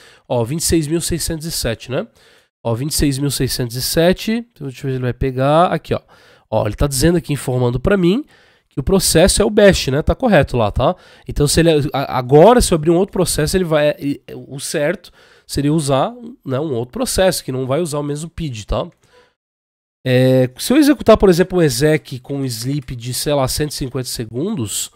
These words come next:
ó, então, o correto com o sleep era fazer o quê? Abrir um outro processo.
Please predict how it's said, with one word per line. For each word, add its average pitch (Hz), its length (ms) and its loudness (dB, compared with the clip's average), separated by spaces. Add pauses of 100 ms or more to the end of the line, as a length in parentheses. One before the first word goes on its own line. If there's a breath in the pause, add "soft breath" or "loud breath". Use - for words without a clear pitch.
(600 soft breath)
ó, 113 240 -2
então, 156 400 -4 (440)
o 190 200 2
correto 170 500 6
com 151 140 -4
o 139 40 0
sleep 113 800 -6 (320)
era 131 220 -2
fazer 135 260 -2
o 185 80 0
quê? 165 300 0 (360)
Abrir 123 220 -6
um 131 80 -2
outro 117 220 -6
processo. - 680 0